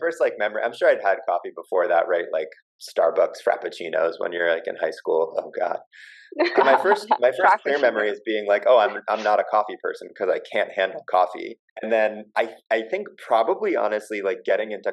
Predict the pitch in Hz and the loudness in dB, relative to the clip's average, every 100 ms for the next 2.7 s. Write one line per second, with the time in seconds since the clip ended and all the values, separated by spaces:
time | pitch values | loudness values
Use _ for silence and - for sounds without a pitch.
0 | - 87 - 98 90 87 92 - 95 95 | -2 -2 -2 -6 -8 -6 -6 -2 0 2
1 | 87 87 - _ _ 104 98 92 90 - | 0 -2 -18 _ _ 0 0 0 -8 -18
2 | _ _ - 131 127 120 | _ _ -2 0 0 -4